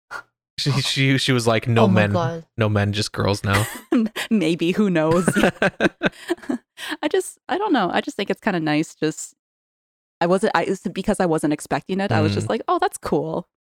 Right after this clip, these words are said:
Speaker 3: Yeah.
Speaker 1: That's kinda like a tropey thing, but yeah.
Speaker 2: <laughs>
Speaker 3: Yeah.
Speaker 1: That's, that's cute though.
Speaker 3: Yeah, it was just kind of like, because, um, it shows the main character is getting into art and everything, and
Speaker 1: Mm-hmm.
Speaker 3: then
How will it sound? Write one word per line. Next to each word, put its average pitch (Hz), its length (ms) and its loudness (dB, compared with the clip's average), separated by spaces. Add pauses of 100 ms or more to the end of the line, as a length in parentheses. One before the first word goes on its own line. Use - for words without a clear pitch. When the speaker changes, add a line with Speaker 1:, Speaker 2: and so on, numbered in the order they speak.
Speaker 3:
Yeah. 160 140 0
Speaker 1:
That's 135 180 0
kinda 101 260 2
like 98 200 0
a 110 60 -2
tropey 95 440 -2
thing, 98 300 -2
but - 180 0
yeah. 101 260 2 (220)
Speaker 2:
<laughs> 208 440 -2 (380)
Speaker 3:
Yeah. 170 180 -4
Speaker 1:
That's, 147 260 -2
that's 131 200 0
cute - 280 -6
though. 92 200 -6 (580)
Speaker 3:
Yeah, 202 420 0
it 175 120 0
was 226 140 0
just - 220 -2
kind 214 180 0
of 190 120 -4
like, 175 160 0
because, 180 420 -2
um, 170 340 0 (560)
it 202 100 -4
shows 202 200 0
the 214 80 2
main 165 220 2
character 165 360 -2
is 165 120 -2
getting 170 260 2
into 160 320 0
art 165 200 0
and 160 120 0
everything, 143 760 -2
and 147 260 0
Speaker 1:
Mm-hmm. 160 100 -16
Speaker 3:
then 160 460 0